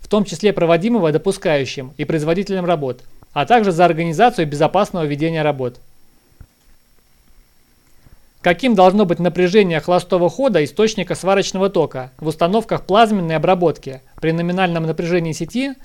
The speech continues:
для ручной резки, сварки или наплавки? Не выше ста восьмидесяти вольт. Сколько раз допускается пускать из холодного состояния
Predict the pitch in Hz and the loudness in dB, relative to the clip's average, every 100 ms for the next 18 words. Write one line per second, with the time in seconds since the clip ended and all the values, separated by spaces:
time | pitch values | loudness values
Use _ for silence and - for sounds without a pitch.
0 | - _ - 156 175 170 202 214 175 147 | -20 _ -4 0 2 0 0 0 0 -2
1 | - 139 127 - - 151 202 233 202 165 | -4 -14 -14 -18 -8 2 2 2 -2 -4
2 | 156 - 165 180 185 175 147 127 - 127 | -6 -10 -4 0 0 0 -2 -2 -12 -16
3 | 127 - _ _ _ _ _ - _ _ | -18 -20 _ _ _ _ _ -20 _ _
4 | _ _ _ - - 156 190 262 208 - | _ _ _ -20 -8 -2 2 2 0 2
5 | 208 202 185 190 180 - 160 143 127 - | 4 4 2 -2 -2 -4 -6 -4 -6 -14
6 | _ _ - _ _ _ _ _ _ _ | _ _ -20 _ _ _ _ _ _ _
7 | _ _ _ _ _ _ _ _ _ _ | _ _ _ _ _ _ _ _ _ _
8 | - - _ _ - - 247 233 214 240 | -20 -20 _ _ -18 2 2 4 6 6
9 | 190 190 180 220 196 180 170 185 - 226 | 6 2 0 4 4 4 -2 -4 2 2
10 | 165 - 180 202 175 165 165 - 202 190 | 2 -2 2 2 0 -2 -4 -2 2 2
11 | 156 143 139 | 2 -2 -6